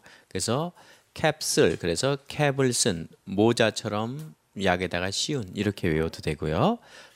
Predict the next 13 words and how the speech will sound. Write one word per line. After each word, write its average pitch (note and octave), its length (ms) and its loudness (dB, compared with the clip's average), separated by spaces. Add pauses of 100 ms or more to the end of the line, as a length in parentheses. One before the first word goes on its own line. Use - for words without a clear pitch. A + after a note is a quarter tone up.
또 C3 320 2
갑이라는 G#2+ 540 0
건 C#3 160 -8
우리가 B2+ 340 0
담배갑 G2+ 960 0
이럴 F2 160 -4
때 - 160 -6 (180)
갑이라고 B2+ 600 0
얘기를 D#2+ 260 -2
해요. D2+ 160 -2
성냥갑 A2 920 -6 (140)
이런 E2+ 220 -4
것처럼. E2 460 -8